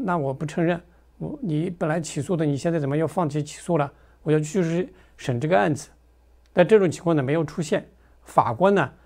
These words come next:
同意了检察官提出的这个协议，啊，也同意了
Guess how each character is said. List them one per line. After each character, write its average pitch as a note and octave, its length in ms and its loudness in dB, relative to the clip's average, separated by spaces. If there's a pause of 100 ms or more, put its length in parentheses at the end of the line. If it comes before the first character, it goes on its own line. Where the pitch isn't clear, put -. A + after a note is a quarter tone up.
(260)
同 C#3 340 2
意 A#3 200 2
了 C3+ 180 0 (1200)
检 C#3 180 0
察 B2+ 140 -2
官 D#3+ 340 4
提 - 160 -4
出 - 160 -6
的 C#3+ 120 0
这 C#3+ 100 -6
个 C3 140 -6
协 - 240 -6
议， F3 200 -4 (380)
啊， C#3+ 160 -2
也 C#3 160 -4
同 D3+ 220 -2
意 G#3 80 4
了 D3+ 180 2